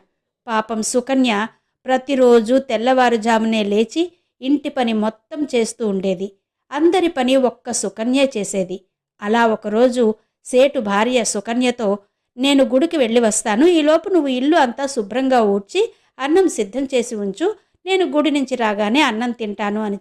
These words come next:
చెప్పి గుడికి వెళ్ళిపోయింది. అయితే ఇక ఆలస్యం చేయకుండా సుకన్య ఇంటి పని మొత్తం పూర్తి చేసేసి వంట పని చేయడం మొదలుపెట్టింది. అది చేస్తున్నప్పుడు ఏవేవో ఆలోచిస్తూ వంట చేస్తూ ఉంది. అయితే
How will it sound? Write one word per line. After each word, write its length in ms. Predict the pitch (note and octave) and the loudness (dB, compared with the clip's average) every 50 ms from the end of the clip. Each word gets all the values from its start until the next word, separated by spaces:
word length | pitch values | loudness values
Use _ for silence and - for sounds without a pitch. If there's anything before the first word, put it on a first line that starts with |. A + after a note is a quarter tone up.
| - G3+ | -8 -12
చెప్పి 240 | F3+ - - E4 F4 | -14 -8 -8 -8 -4
గుడికి 320 | D4+ D4+ C#4+ C#4 C4+ B3+ | -2 -2 -2 -2 -2 -2
వెళ్ళిపోయింది. 680 | A3 G3+ F#3 F#3 F3+ - F3+ F3+ F3+ F3 F3 F#3+ - _ _ _ _ _ _ _ _ _ _ _ _ _ - | -4 -2 -4 -4 -8 -8 -10 -8 -8 -10 -12 -14 -16 _ _ _ _ _ _ _ _ _ _ _ _ _ -8
అయితే 560 | C#4+ D#4 D#4 - D4+ C4 B3 C4+ C4+ - _ _ _ _ | -8 -8 -2 0 2 4 4 4 2 -2 _ _ _ _
ఇక 140 | F4 F4+ F4 | -14 -8 -8
ఆలస్యం 640 | D4+ - A3+ A#3+ C#4 E4+ G4 F#4+ - - F4+ D#4+ | -6 -4 0 0 2 2 2 0 2 2 2 2
చేయకుండా 540 | C4+ - C4+ B3+ B3+ B3 B3+ A#3 A#3 B3 B3+ | 2 2 2 2 2 2 2 0 2 2 0
సుకన్య 460 | C4+ C4 - B3+ B3+ C#4 C4+ C4+ C4+ | 0 0 -4 -4 -2 0 2 4 4
ఇంటి 260 | A#3+ A#3 A#3+ B3 A#3+ C#4 | 4 2 2 -2 -4 -4
పని 220 | C4+ C4 B3 A#3+ | -4 -2 -2 -2
మొత్తం 440 | A3+ A3 A3 - _ _ D#4+ D4 C4 | -2 -2 -4 -4 _ _ -10 -10 -10
పూర్తి 360 | - A#3 A#3 A#3 A#3 B3 A3+ - | -4 -4 -6 -6 -6 -12 -8 -4
చేసేసి 560 | A3+ G#3 G#3 A#3 A3 A3 - - F#4 A#4 - _ _ _ _ _ - | -4 -4 -2 -2 -2 -2 -2 -2 -2 -4 -4 _ _ _ _ _ -6
వంట 260 | B3+ C4 C#4+ - E4 | -4 -4 -4 -4 -6
పని 240 | D#4+ C#4+ B3 A#3 A#3 - | -4 -2 -2 -2 -2 -2
చేయడం 300 | G#3+ G3 F#3+ G#3 A#3+ C4 | -2 -2 -2 -2 0 0
మొదలుపెట్టింది. 720 | B3+ G#3+ G3 F#3+ F#3+ F#3+ F#3 F3+ - - F3 F3 F#3 F#3+ - _ _ _ _ _ _ _ | 0 0 -2 -4 -8 -8 -10 -12 -12 -12 -12 -10 -10 -10 -12 _ _ _ _ _ _ _
అది 140 | A#3 B3 B3+ | -8 -8 -8
చేస్తున్నప్పుడు 760 | B3+ - D4+ D#4 F4 E4+ - - A4+ G#4+ G4+ F#4 F#4+ F4 E4+ | -4 0 0 0 0 0 -4 -4 -2 -2 -2 -2 0 0 2
ఏవేవో 500 | E4+ C#4 A#3+ A3+ A3+ A3+ C#4 C#4+ C4+ D#4 | 2 4 4 2 2 2 0 2 2 2
ఆలోచిస్తూ 680 | D#4 C#4 B3 B3 C4 D4 D4 - C#4+ C4 - _ D#4 | 2 2 2 2 2 0 0 -2 -8 -10 -8 _ -4
వంట 240 | C#4+ C4 A3 A3 A3 | -2 -2 -2 -2 -6
చేస్తూ 400 | B3 - B3+ A#3 G#3+ - _ B3+ | -8 -6 -6 -6 -6 -6 _ -6
ఉంది. 340 | A3+ G3+ G3 F#3+ F#3 F#3 - _ _ _ _ _ _ _ | -4 -4 -4 -4 -4 -6 -10 _ _ _ _ _ _ _
అయితే 520 | D4 D#4+ D#4+ - D#4+ C4 A#3+ C4 C4+ C4+ | -6 -6 -4 -2 -2 2 2 2 0 -2